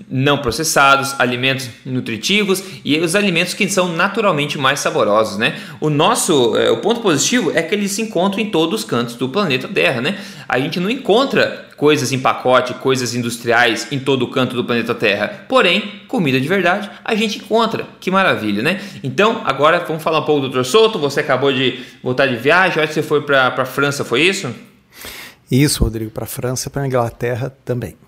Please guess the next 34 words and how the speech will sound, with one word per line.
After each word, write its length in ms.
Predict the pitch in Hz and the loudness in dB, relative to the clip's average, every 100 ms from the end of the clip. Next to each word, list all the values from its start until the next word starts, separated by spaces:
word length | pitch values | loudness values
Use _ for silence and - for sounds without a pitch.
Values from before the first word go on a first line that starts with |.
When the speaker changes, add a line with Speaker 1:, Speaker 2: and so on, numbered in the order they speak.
| - - - - - - | -6 -2 0 -2 -4 -8
Speaker 1:
Tá, 100 | - | -6
aqui, 380 | - - 104 104 | -6 -6 -4 -4
começando 400 | 104 120 117 123 | -4 -4 -4 -4
pela 180 | 135 135 | 0 0
França, 480 | 135 131 156 185 185 | 0 -2 -2 -2 -2
um, 420 | 147 117 104 104 - | -2 -2 -4 -6 -2
bom, 220 | 110 107 | 0 0
um, 500 | 110 110 107 - - | -4 -8 -10 -6 -2
a 40 | |
Inglaterra, 580 | 139 165 165 190 220 202 | 2 2 4 4 4 2
sei 300 | 170 147 151 | -2 -4 2
lá, 260 | 127 107 131 | 4 4 2
não 100 | 143 | 2
é 60 | |
muito 200 | 156 180 | 2 0
famosa 440 | - 156 139 147 139 | 2 2 4 2 2
pela 220 | 139 131 | 0 0
melhor 320 | 123 120 127 | 2 2 2
culinária 380 | 131 127 127 143 | 2 2 4 4
do 100 | 170 | 2
mundo, 360 | 151 240 190 - - 214 139 | 2 4 2 0 -4 -8 0
mas 300 | 131 156 156 | 4 4 2
a, 180 | 143 - | -2 -2
a 120 | 156 | -2
França, 680 | - 151 185 226 156 139 143 | 0 2 4 4 4 2 2
oposta 560 | 156 151 143 202 220 151 | 0 0 0 0 0 0
nesse 220 | 131 131 | 0 0
espectro, 560 | 131 143 156 - 175 151 | -2 0 0 0 -4 0
é 380 | 123 117 120 117 | 4 4 2 -2
reconhecida 480 | 127 131 123 135 | -2 -2 0 0
mundialmente 580 | 120 139 147 120 120 123 | 0 0 2 2 0 -2
por 160 | 135 120 | 0 0
isso, 220 | 113 - | 0 -2
né? 80 | 120 | -6